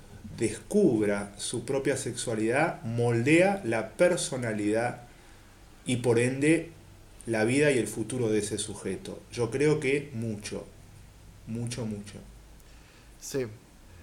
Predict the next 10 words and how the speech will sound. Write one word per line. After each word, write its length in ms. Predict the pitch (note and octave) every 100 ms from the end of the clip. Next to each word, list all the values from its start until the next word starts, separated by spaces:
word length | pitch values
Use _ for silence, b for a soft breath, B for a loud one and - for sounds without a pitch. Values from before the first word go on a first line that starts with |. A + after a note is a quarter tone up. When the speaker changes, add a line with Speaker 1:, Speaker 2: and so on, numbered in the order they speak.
| b b
Speaker 2:
Y 320 | D3+ D3 D3 D3+
en 160 | C#3+
cuanto 320 | C#3 C#3+ C#3
a 80 | C#3+
esto 340 | F#3 - F3+ F3
previo, 640 | E3+ D3+ B2+ A2+ G#2+ G#2+ - -
y 80 |
ya 240 | A#2 - B2+
que 80 | B2
estamos 720 | - C#3 C#3+ C3 A2+ -